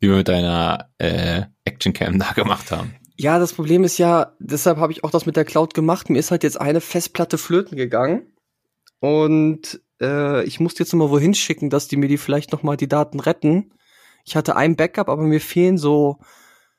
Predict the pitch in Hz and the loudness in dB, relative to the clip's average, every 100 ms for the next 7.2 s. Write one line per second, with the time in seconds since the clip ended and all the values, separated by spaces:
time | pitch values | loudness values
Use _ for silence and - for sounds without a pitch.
0 | _ _ _ - - 139 143 139 135 151 | _ _ _ -8 0 2 2 2 4 2
1 | 147 151 139 - 143 139 135 131 120 131 | 2 -2 -2 -2 0 2 2 0 2 2
2 | 143 139 120 123 123 123 127 127 120 117 | 2 0 0 0 -2 -4 -4 -4 -2 -2
3 | 123 - _ _ _ _ _ - - _ | -2 -10 _ _ _ _ _ -20 -20 _
4 | _ _ _ - - - - 101 98 - | _ _ _ -10 -8 -6 -6 -2 -2 -2
5 | 123 - - 92 - - - _ _ _ | -4 -4 -6 -6 -8 -12 -18 _ _ _
6 | _ 147 143 120 127 120 151 147 151 147 | _ 2 4 4 2 0 0 0 0 2
7 | 143 | 2